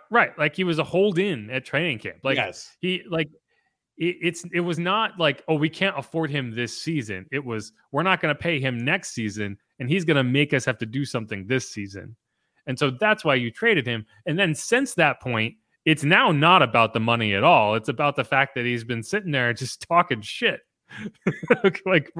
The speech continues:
Speaker 1: uh, like, relentlessly.
Speaker 2: What's amazing, he went to Philly and didn't squawk there about a contract after getting dealt there. He just went out and played.
Speaker 1: Right,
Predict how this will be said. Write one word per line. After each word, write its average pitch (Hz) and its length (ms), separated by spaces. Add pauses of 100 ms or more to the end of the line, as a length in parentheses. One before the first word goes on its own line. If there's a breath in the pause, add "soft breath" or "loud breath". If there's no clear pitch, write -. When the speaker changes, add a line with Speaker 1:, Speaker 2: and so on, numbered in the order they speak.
(140)
Speaker 1:
uh, 170 80 (380 loud breath)
like, 170 240
relentlessly. 151 1040 (300 soft breath)
Speaker 2:
What's 156 180
amazing, 196 420
he 165 80
went 190 220
to 185 100
Philly 170 600
and 147 440
didn't 180 240
squawk 170 460
there 165 220
about 139 240
a 127 40
contract 139 500
after 135 220
getting 139 260
dealt 156 280
there. 113 300 (260 soft breath)
He 156 80
just 147 200
went 160 160
out 165 120
and 135 100
played. 143 460 (380 soft breath)
Speaker 1:
Right, 302 220